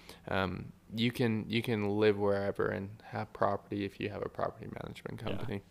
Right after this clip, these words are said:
Speaker 2: That's nice.
Speaker 1: Um, so, and then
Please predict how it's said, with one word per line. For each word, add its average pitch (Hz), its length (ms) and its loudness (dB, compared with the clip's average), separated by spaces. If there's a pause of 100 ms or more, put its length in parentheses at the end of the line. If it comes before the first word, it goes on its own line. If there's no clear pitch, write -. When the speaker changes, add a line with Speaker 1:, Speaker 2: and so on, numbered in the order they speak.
(220)
Speaker 2:
That's - 260 -8 (120)
nice. - 220 -10
Speaker 1:
Um, 104 440 -2 (100)
so, 101 540 0 (220)
and 123 160 0
then 113 460 2